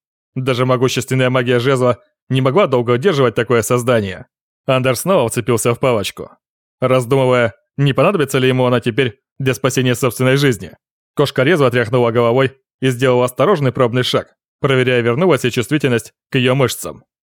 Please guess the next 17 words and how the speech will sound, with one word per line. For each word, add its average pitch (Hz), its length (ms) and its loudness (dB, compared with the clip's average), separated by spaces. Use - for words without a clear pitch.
Андерса 123 440 0
она 120 120 2
окинула 123 340 0
косым 127 300 -2
взглядом. 123 500 -2
Старик 123 480 -2
отложил 147 440 2
жезл 123 260 2
в 110 40 -4
сторону. 110 500 -2
"Я 147 260 2
с - 60 -10
тобой 139 320 0
в 127 60 -2
бога 143 340 0
играл, 117 300 0
Мурка", 127 560 -4